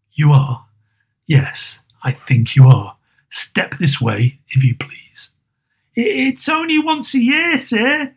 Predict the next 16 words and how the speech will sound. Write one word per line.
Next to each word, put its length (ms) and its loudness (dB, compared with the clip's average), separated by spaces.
It, 100 -6
it 60 -12
shall 280 -4
not 180 -4
be 180 2
repeated. 760 0
I, 60 -16
I, 540 -4
I 20 -6
was 260 0
making 360 -2
out 200 0
the 60 -8
merry 260 0
yesterday, 500 -4
sir. 420 -10